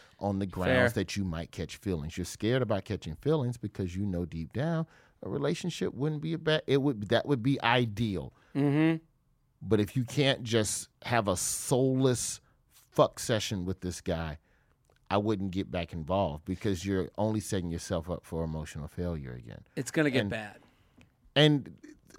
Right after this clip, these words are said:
Speaker 1: I think we've all been in situations where the sex spirals into something more connected, whether
Speaker 2: Mm-hmm.
Speaker 1: you want it to or not. It just is what it is. When you vibe with a motherfucker, you vibe with him.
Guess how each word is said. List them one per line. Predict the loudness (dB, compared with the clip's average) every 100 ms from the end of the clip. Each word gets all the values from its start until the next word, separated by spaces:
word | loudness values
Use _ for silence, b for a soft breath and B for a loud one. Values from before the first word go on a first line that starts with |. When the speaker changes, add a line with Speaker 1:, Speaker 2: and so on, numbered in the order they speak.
| -2
Speaker 1:
I | 0
think | 2 2
we've | 4 6
all | 8 8
been | 8 4
in | 2
situations | -2 -4 -2 -2 -4 -6 -4
where | -4 -2 -4 -6 -12 _ _ _ _ _ _ _
the | -4 -4
sex | 0 0 0 -4
spirals | 0 2 4 4 2 -2 -6
into | -4 -4 -4
something | -6 -4 -4 -4 -4
more | -2 -4
connected, | -6 -8 -6 -8 -14 -18 _ -2
whether | 2 4 4
Speaker 2:
Mm-hmm. | 2
Speaker 1:
you | 2
want | 2 2 0
it | -2
to | 0 2
or | 2
not. | 0 -2 -2
It | -4
just | -4 -2
is | -2 0
what | 0
it | 2
is. | 2 2
When | 0
you | 2
vibe | 4 4 6 4
with | 2 0
a |
motherfucker, | 0 -2 -4 -6
you | -6 -2
vibe | 0 0 -2 0
with | 0
him. | -2